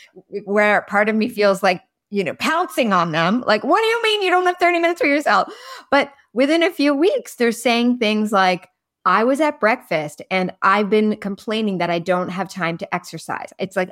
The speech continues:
adding, "I need to add the exercise," like you said. And meanwhile, they're racing around getting everybody's lunches ready,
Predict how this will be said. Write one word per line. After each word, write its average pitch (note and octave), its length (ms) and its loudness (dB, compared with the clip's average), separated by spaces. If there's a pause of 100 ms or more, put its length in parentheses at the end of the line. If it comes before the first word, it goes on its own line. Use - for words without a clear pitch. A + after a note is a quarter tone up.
(100)
adding, A3+ 440 2
"I E3 60 0
need G#3+ 180 0
to A#3+ 160 -4
add A#3 260 2
the A3 120 -4
exercise," G3+ 520 -4
like E3 160 -6
you G3+ 100 -4
said. G#3+ 400 0 (480)
And G#3+ 360 2
meanwhile, G3 720 0 (300)
they're F#3 440 2
racing A#3 460 0
around G3 320 2
getting F#3 240 0
everybody's F3+ 380 -4
lunches E3+ 400 -4
ready, D#3 200 -4